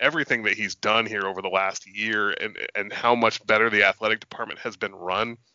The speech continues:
over the last year in, uh, on every level. And, uh, so when it came time to, uh,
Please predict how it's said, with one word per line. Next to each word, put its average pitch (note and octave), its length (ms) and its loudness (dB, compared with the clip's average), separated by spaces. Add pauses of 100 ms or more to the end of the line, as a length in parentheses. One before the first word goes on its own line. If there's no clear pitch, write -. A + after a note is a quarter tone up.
(640)
over A#2 160 -6
the A2 80 -6
last G#2 340 -2
year G#2+ 240 0
in, A2+ 260 0 (280)
uh, C3 120 2 (320)
on C#3+ 260 4
every C3 300 4
level. F#2+ 380 -2 (560)
And, G#2+ 300 6
uh, G#2+ 200 6
so A#2 360 -2
when C3+ 200 2
it A#2 220 -4
came D3 220 -4
time C3+ 400 -4
to, A2+ 300 -2
uh, G2+ 280 2